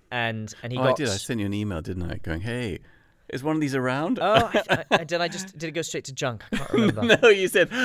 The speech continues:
Speaker 2: "Oh, that was, like, a year ago."
Speaker 1: Oh, yeah, yeah.
Speaker 2: <laughs>
Speaker 1: No, I mean, like
Speaker 2: You, uh, you were kind of, you were basically laughing at me.
Speaker 1: I wasn't laughing. It's just like I had, y-, you
Speaker 2: I'm
Speaker 1: know,
Speaker 2: sure
Speaker 1: it's
Speaker 2: you, I'm sure you had, like, a million people going,
Speaker 1: God, if you,
Speaker 2: "Hey,
Speaker 1: if you could imagine,
Speaker 2: Silas, my old friend."
Speaker 1: if you could imagine the, like,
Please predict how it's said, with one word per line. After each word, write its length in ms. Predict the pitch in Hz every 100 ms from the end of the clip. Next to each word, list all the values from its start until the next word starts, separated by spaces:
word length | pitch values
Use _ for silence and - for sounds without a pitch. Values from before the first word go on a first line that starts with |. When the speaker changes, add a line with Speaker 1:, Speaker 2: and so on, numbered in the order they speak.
| 233 143
Speaker 2:
"Oh, 460 | 151 147 117 185 -
that 160 | 147
was, 120 | 131
like, 140 | 131 120
a 40 |
year 320 | 117 120 123
ago." 320 | 123 113 98 -
Speaker 1:
Oh, 60 | 139
yeah, 200 | 180 185
yeah. 340 | 180 170 151 143
Speaker 2:
<laughs> 40 |
Speaker 1:
No, 200 | - 160
I 80 | 147
mean, 160 | 135 143
like 140 | 127
Speaker 2:
You, 220 | 190 190 156
uh, 120 | 180 190
you 100 | 190
were 80 | 180
kind 160 | 190
of, 180 | 165 160
you 120 | 165
were 60 | 151
basically 280 | 160 156 147
laughing 400 | 135 131 226 117
at 240 | 127 147
me. 60 | 120
Speaker 1:
I 80 | 175
wasn't 300 | 254 254 220
laughing. 220 | 180 156
It's 120 | 180
just 140 | 214 208
like 120 | 190
I 140 | 160 165
had, 360 | 170 151 123 -
y-, 180 | 143 143
you 200 | 82 131
Speaker 2:
I'm 60 | 139
Speaker 1:
know, 60 |
Speaker 2:
sure 80 | 131
Speaker 1:
it's 40 | 175
Speaker 2:
you, 60 | 156
I'm 120 | 143
sure 160 | 170
you 60 | 151
had, 140 | 139
like, 160 | 123 113
a 60 | 120
million 340 | 123 120 113
people 320 | 117 110 104
going, 180 | 98 -
Speaker 1:
God, 200 | 139 127 -
if 60 | -
you, 60 |
Speaker 2:
"Hey, 400 | 147 180 190 175 139
Speaker 1:
if 40 |
you 80 | 156
could 140 | -
imagine, 300 | 143 135 135
Speaker 2:
Silas, 200 | 185 117 107
my 80 |
old 140 | 120 107
friend." 280 | 113 95 85
Speaker 1:
if 140 | -
you 80 | 156
could 140 | 165
imagine 520 | 143 131 143 131 120 110
the, 100 | 104
like, 360 | 104 95 -